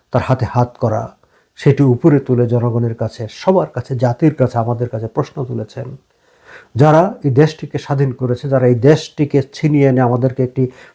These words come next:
মানচিত্র দিয়েছে, তাদের পাশে থাকা, তাদের হয়ে কথা বলা, মুক্তিযুদ্ধের কথা বলা কি সন্ত্রাসী কাজ? এই প্রশ্নটি সবার কাছে। এই প্রশ্নের উত্তর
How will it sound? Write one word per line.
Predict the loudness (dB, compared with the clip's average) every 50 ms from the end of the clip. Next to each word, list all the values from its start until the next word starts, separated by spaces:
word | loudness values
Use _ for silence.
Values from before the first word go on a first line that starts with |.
| _ -2
মানচিত্র | 2 2 2 2 2 0 -4 -4 -2 -2 -2
দিয়েছে, | -2 -2 -2 -4 -4 -6 -8
তাদের | -4 -2 -2 0 0 0 -2 -2 -2 _
পাশে | 0 0 0 -2 -6 -10
থাকা, | -10 -10 -10 -10 -6 -2 0 0 0
তাদের | 0 0 0 2 4 4 4 4
হয়ে | 2 -2 -6 -6 -4 -6
কথা | -6 -6 -6 -6
বলা, | -4 -2 -2 0
মুক্তিযুদ্ধের | 0 -2 -2 -4 -4 -4 -2 -2 -4 -4 -6 -8 _
কথা | -6 -4 -2 -2
বলা | -2 -2 -4 -4
কি | -4 -6 -8
সন্ত্রাসী | -10 -12 -14 -12 -8 -6 -6 -4 -4 -6
কাজ? | -4 0 0 0 0 0 -6 _ _ _ _ _ _ _ _ _ _ _ _ _ _ _ _ _ _ _ _ _ _ _ _ _ _ _ _ _ _ _ _ _ _ _ _
এই | 2 2 4
প্রশ্নটি | 2 2 0 0 -2 -4 -8 -8 -6 -6 -8 -8 -10 -14 _
সবার | -8 -4 -2 -2 -2 -2 -6 -10 -10 -8
কাছে। | -8 -8 -8 -10 -16 -20 -20 _ _ _ _ _ _ -6
এই | -4 -2
প্রশ্নের | -2 -2 -2 0 -2 0 0
উত্তর | -2 -2 -2 _ 4 4 4